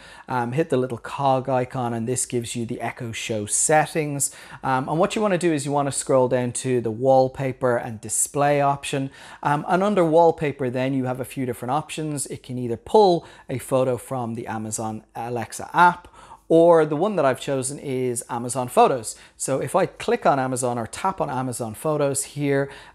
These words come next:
I can then choose which folders, or it has an option for memories from this day in the past, which folder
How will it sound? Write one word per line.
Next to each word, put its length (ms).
I 120
can 220
then 200
choose 800
which 400
folders, 880
or 600
it 220
has 240
an 60
option 360
for 120
memories 600
from 160
this 220
day 160
in 60
the 60
past, 440
which 280
folder 680